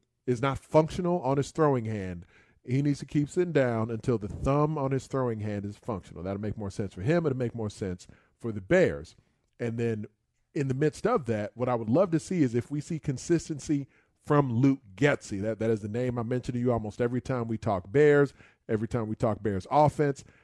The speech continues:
because I would say three out of the last four games, we've seen a game plan that looks creative, looks fluid, looks rhythmic, looks like a guy who, looks like a guy who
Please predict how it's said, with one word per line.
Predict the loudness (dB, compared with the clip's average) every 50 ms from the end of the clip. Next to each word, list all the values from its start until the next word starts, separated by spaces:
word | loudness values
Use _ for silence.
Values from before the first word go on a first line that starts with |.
| _ -6 -2
because | -2 0 4 4 2 4
I | 6 4
would | 4 4 2
say | 0 0 0 0
three | -2 -6 -8 -8 -4 0 0 2 4 4
out | 4 4 4
of | 2 0
the | 0 0
last | 2 2 2 0 -2 -4 -6 -6
four | -6 -4 -2 -2 -2
games, | -2 -2 -2 -2 -2 -2 -4 -6 -8 -10 -14 -18 -20 -20 _ _ _ _ _ _ _ _ _ -2
we've | 0 0 0 0
seen | 2 2 2 2
a | 2 -2
game | -4 -2 0 0 2 2 0 -2
plan | -2 -2 -4 -4 -4 -4 -6 -6 -8 -10 -12 -14 _ _ _ _ _ -6
that | 0 0 0 2
looks | 4 6 6 6 4 2 -4 -20 -20 -20 _ _ _ _ _ _
creative, | -10 -4 -2 0 2 2 4 4 6 6 4 4 2 -2 -4 -12 -18 _ _ _ _ _ _ -4
looks | 0 0 0 0 -2 -8
fluid, | -20 _ -4 0 2 4 4 4 4 2 0 -2 -4 -8 _ _ _ _ _
looks | 0 2 2 2 0 -2 -14
rhythmic, | -12 -2 2 2 2 2 2 0 -2 -2 -2 -4 -12 _ _ _ _ _ _ 0
looks | 2 2 2 2 2
like | 2 2 2 2 0 _ -12 -12 -6
a | -4 -4
guy | -2 0 2 2 2 2 2 0
who, | 0 -2 -2 -2 -2 -4 -6 -8 -10 _ _ _ _ _ _ _ _ _ _ _ _ _ _ _ _ _ _ 2
looks | 4 4 6 6
like | 4 4 4
a | 4
guy | 4 4 4 4 4
who | 4 2 0 0 -2 -4